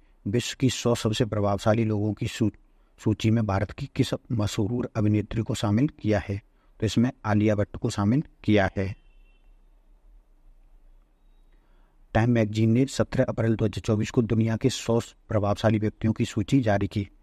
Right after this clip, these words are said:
ठीक है। इस सूची में देश विदेश की कई मशहूर हस्तियों को शामिल किया गया है। इसमें एक्टर आलिया भट्ट, ठीक है, तो ये भारत से एक्टर आलिया भट्ट और रेसलर साक्षी मलिक को भी शामिल किया गया। तो भारत से इसमें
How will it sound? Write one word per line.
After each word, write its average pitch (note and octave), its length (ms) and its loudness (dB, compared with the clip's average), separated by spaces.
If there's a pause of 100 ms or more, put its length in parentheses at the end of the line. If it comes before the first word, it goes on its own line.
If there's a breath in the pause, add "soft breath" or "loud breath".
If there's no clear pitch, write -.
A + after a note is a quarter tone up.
(200)
ठीक - 140 0
है। G#2 100 -4 (300)
इस B2+ 120 -2
सूची A2+ 300 0
में A#2 160 2
देश A2 260 -2
विदेश G#2+ 280 -2
की C3 240 -2
कई A#2+ 160 2
मशहूर A2+ 480 0
हस्तियों G#2 360 0
को C3 100 -4
शामिल A2 320 -2
किया G2 260 -2
गया G2 160 -4 (100)
है। F#2+ 120 -10 (420)
इसमें B2 300 0 (160)
एक्टर A#2+ 360 -2 (100)
आलिया G#2 300 2
भट्ट, A2+ 280 -4 (220)
ठीक B2 120 0
है, A#2 60 2
तो G#2+ 120 -2
ये A2 100 2
भारत G2 260 -2
से - 180 -2 (100)
एक्टर G#2+ 360 -4
आलिया G#2 260 2
भट्ट A2+ 140 -2 (220)
और B2 180 -4 (460)
रेसलर A#2 440 0 (220)
साक्षी A2 360 0
मलिक G#2+ 240 0
को G#2+ 120 -2
भी B2+ 160 0 (100)
शामिल A2 320 0
किया G#2 220 -2
गया। G2+ 140 -4
तो - 160 -6
भारत G2 260 -2
से - 240 -2
इसमें C3+ 240 -2